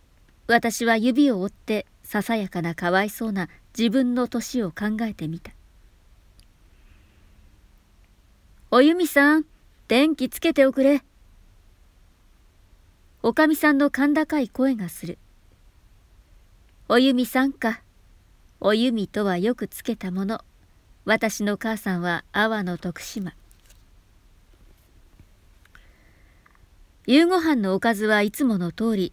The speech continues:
スルメの煮たのにこんにゃく。そばでは出前のカツが物々しい自由運動。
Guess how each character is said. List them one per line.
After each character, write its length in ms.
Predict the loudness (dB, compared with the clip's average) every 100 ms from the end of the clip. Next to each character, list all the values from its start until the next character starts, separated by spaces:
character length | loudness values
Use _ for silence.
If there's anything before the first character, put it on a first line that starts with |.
| _ -12
ス 200 | -2 0
ル 120 | 2
メ 140 | 0
の 160 | 0 -2
煮 120 | -2
た 160 | -2 -2
の 100 | -2
に 140 | -6
こ 200 | -4 -2
ん 100 | 0
に 80 | -4
ゃ 60 |
く。 180 | -6 -10 -12 _ _ _ _ _ _ _ _ _
そ 180 | 4 4
ば 100 | 6
で 100 | 2
は 140 | 2 4
出 140 | 4
前 180 | 4 2
の 140 | 0
カ 160 | -2 -4
ツ 100 | -2
が 160 | -4 -4 -14 -2
物 260 | 0 2
々 280 | 2 2 0
し 220 | -2 -4
い 20 | -4
自 160 | -2
由 240 | 0 0 0
運 180 | 0
動。 220 | -2 -6